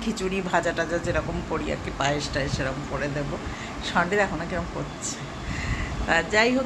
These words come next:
চলো আজকে ভিডিওটা এই পর্যন্ত শেষ করে দিচ্ছি। আর শরীর দিচ্ছে না সত্যি কথাই, আরও গায়ে যখন জল ঢেলে ফ্রেশ হয়েছে আরও ভালো লাগছে না, মনে হচ্ছে এবার শুয়ে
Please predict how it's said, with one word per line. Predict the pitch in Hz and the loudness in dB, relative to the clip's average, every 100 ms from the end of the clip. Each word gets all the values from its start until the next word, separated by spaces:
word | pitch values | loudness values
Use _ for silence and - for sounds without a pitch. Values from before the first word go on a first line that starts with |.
| - | 4
চলো | 240 240 | 4 6
আজকে | 254 208 - 262 | 6 6 4 -2
ভিডিওটা | 240 254 254 247 | -2 0 0 2
এই | 247 196 | 2 2
পর্যন্ত | 208 226 233 262 - | 0 0 0 0 0
শেষ | 202 | 0
করে | - 240 | 2 2
দিচ্ছি। | 240 233 277 | 2 0 4
আর | 180 175 190 | 6 6 4
শরীর | 208 190 220 | 0 -2 -2
দিচ্ছে | - - - 254 | -4 -4 0 2
না | 226 | 2
সত্যি | 220 214 - - | 0 -4 -6 0
কথাই, | 175 - 247 285 - - - | 2 4 2 2 -2 -4 4
আরও | 165 165 208 | 6 8 6
গায়ে | 165 160 202 | 6 6 4
যখন | 214 214 247 | 2 2 4
জল | 180 143 175 | 4 4 4
ঢেলে | 214 240 | 4 0
ফ্রেশ | 247 180 180 262 | 0 0 0 0
হয়েছে | 254 285 | 2 4
আরও | 151 196 | 6 6
ভালো | 185 151 147 | 4 2 2
লাগছে | 151 147 160 | 0 0 -2
না, | 156 | -2
মনে | 165 190 | -2 -4
হচ্ছে | - | 0
এবার | 185 170 214 | 2 4 2
শুয়ে | - 139 | 0 -2